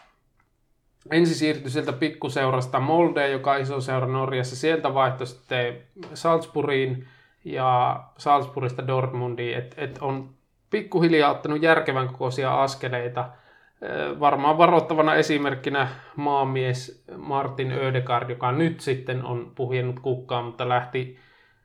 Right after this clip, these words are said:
kohuttuna lupauksena Real Madridiin, että ei välttämättä kannata liian isoa palasta haukata.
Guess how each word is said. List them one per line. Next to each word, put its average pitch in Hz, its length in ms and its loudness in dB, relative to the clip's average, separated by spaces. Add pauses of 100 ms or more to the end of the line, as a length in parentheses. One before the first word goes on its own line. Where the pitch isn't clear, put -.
(340)
kohuttuna 135 640 2
lupauksena 123 640 0
Real 123 300 2
Madridiin, 117 600 -6
että 123 200 -10
ei 120 200 -4
välttämättä 120 560 -6
kannata 120 460 -4 (140)
liian 135 340 -2
isoa 127 260 -2
palasta 123 480 -2
haukata. 123 540 0